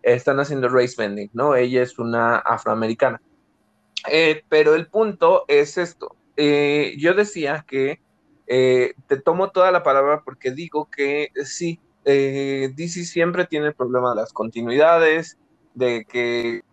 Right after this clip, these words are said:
va a aparecer en qué película, y entonces tienen treinta versiones del mismo superhéroe de aquí y allá, y entonces,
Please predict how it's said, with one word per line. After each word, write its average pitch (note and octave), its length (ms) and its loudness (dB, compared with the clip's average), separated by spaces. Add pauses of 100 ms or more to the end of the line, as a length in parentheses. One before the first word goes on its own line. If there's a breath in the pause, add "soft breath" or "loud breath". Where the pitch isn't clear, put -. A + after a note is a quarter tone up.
(1000)
va B2 80 6
a - 20 6
aparecer A#2+ 360 0
en A#2+ 80 -10
qué A2+ 120 -18
película, D#3 460 -2
y B2 100 -4
entonces C3+ 400 -14
tienen B2 240 -10
treinta B2 340 0
versiones B2+ 460 -2
del A#2 100 -4
mismo A#2 260 -8
superhéroe A#2 560 0
de G#2+ 80 6
aquí B2+ 320 0
y A2 80 -2
allá, B2 300 4
y A#2+ 140 -6
entonces, C3 580 -4